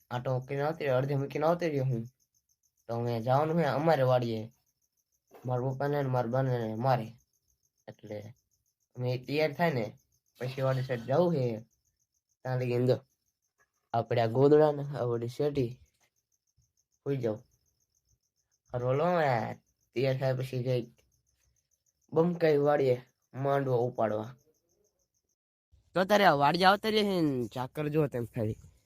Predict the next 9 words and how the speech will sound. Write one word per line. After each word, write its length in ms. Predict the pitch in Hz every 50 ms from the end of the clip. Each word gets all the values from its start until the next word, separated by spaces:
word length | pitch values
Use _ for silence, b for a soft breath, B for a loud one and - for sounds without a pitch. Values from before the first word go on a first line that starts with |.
| _ _ _ _ _ _ _ _ _ _ _ -
જો 200 | 117 117 131 135
ખડમાં 440 | - - - 139 135 143 135 120 139
એટલો 200 | 139 - - 143
એટલો 160 | 139 - 127
ઝાકર 360 | 117 - 131 139 - 143 143
છે. 180 | 135 147 165 156 143 131 131 - _ - - _ _ _ _ _ _ _ _ _ _ _ _ _ _ _ _ _ -
અને 120 | - 117 120
આમ 180 | 123 120 120
જો 120 | 120 131